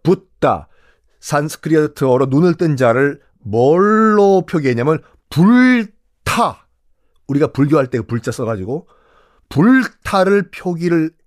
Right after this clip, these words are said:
했어요. 붓다를. 그래서 나온 종교 이름이 한자로 불교랍니다.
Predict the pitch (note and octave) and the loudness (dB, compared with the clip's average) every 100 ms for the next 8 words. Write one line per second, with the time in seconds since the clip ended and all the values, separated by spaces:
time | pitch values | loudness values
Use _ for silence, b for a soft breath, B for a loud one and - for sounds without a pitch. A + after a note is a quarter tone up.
0 | _ - - A#2 - - C3+ - A#2 D2 | _ -10 -6 -6 -6 -8 -6 -4 -4 -6
1 | - _ _ _ _ b b b - D#3+ | -20 _ _ _ _ b b b -2 2
2 | G#3 B3 C4 F#3 D3+ D3+ - A2 A2+ A2+ | 2 2 0 0 0 -2 -2 -4 -2 -2
3 | G#2+ G#2+ B2 C#3 C3 B2+ A#2+ B2 A2+ - | -2 -2 -4 -4 -6 -6 -4 -4 -6 -6
4 | A#2 B2+ B2 B2 G#2 G#2+ | -2 -2 -2 -2 -2 -2